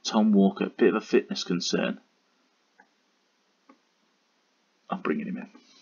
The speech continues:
There's no room for sentiment in football, but I am displaying it right now. Moise Kean is doubtful with a hip injury. I wonder if he'll play. Liam Bridcut is also doubtful for us. He won't play.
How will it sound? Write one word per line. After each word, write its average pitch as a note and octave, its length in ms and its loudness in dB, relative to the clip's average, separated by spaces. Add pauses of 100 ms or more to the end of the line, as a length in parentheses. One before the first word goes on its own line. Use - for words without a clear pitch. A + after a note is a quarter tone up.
(840)
There's G#2 200 2
no C3+ 120 12
room C#3 200 10
for A#2 60 -6
sentiment G#2 460 4
in F2+ 60 0
football, F2 500 2 (300)
but F2 160 6
I F#2 180 6
am F2+ 140 6
displaying G#2 600 6
it G#2 140 6
right F#2+ 280 4
now. F2 320 2 (1040)
Moise B2 320 6
Kean G#2+ 460 6
is G2 180 4
doubtful G#2+ 360 4
with F#2+ 120 8
a F2+ 60 -4
hip - 280 2
injury. B2 340 2
I - 80 -14
wonder D3+ 200 -2
if - 80 -8
he'll F3 120 -2
play. - 480 -4 (460)
Liam A#2 380 8
Bridcut - 600 2
is F#2 260 0
also F#2 360 0
doubtful F2 380 0
for F2+ 160 2
us. F2 140 2
He F#2 180 0
won't F#2 520 2
play. - 300 -4